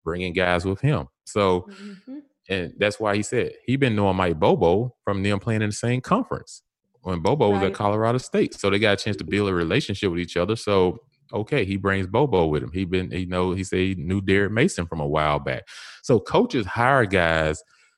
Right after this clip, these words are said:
Speaker 1: that if you look at everyone's resume, most coaches hire guys that they've had some type of chemistry with along the way,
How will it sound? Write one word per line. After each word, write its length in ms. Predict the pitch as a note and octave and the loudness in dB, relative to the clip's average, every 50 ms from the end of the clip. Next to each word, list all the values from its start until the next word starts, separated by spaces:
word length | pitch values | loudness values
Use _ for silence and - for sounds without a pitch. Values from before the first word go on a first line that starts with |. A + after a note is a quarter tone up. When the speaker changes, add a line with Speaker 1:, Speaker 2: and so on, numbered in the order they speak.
| _ _ _ | _ _ _
Speaker 1:
that 260 | G#2 F#2 F2 - - | -2 -2 0 0 -2
if 80 | G2+ G#2+ | -2 -2
you 120 | C#3+ G3+ | -2 0
look 220 | G3 E3+ D#3 - C3 | 0 0 0 0 0
at 120 | G2 - - | -2 0 0
everyone's 500 | G#2+ A#2 C3 B2+ B2 A#2+ A#2+ A2 F2+ D#2 | 0 2 2 2 2 2 2 0 0 -2
resume, 520 | D#2+ E2+ G#2 G#2+ A#2+ A2+ A#2 A#2 A#2+ A2 - _ - | -2 -2 0 0 -2 -2 0 0 -2 -2 -4 _ -4
most 320 | F#2+ A2+ D#3+ G3+ - - | 0 2 2 2 0 -2
coaches 340 | - C#3 B2+ B2 - G2 F2+ | 0 0 0 0 0 -4 -4
hire 320 | - - G#2+ A2 A2 G2+ | -2 -2 0 2 2 2
guys 280 | E2+ E2+ E2+ E2 D#2+ D#2+ | 2 2 2 0 0 0
that 160 | - D#2+ D2+ | -2 -4 -2
they've 220 | F#2+ G#2 A#2+ A#2+ | 0 0 0 0
had 280 | A2 G#2+ F#2 E2+ D#2 D2+ | -2 -2 -2 -2 -2 -2
some 480 | - - - - - B2+ D3+ E3+ E3 - | -6 -10 -10 -4 -2 -2 0 -2 -2 -6
type 340 | - - - B2 A#2+ A2+ - _ F#2 | -6 -4 -2 -2 -2 -2 -4 _ 0
of 240 | F#2 F2 E2 D#2+ D#2 - _ _ _ _ | 0 2 0 0 -2 -8 _ _ _ _
chemistry 540 | - - - B2 A#2+ G#2+ G2 - - F#2 E2+ | -8 -4 -2 0 0 0 -2 -4 -4 -4 -2
with 340 | D#2+ D#2 D#2 D2 C#2+ D2 D2 - _ _ _ _ _ _ - | -2 0 0 0 0 -2 -4 -8 _ _ _ _ _ _ -2
along 420 | E2 D#2+ D#2 E2 F#2+ G#2 G#2+ G#2+ | -2 0 0 0 0 0 0 -2
the 80 | G2+ G2 | -4 -4
way, 440 | F#2 F2 F2 E2 D2+ D2 E2+ F#2 | -6 -4 -4 -2 -2 -2 -4 -6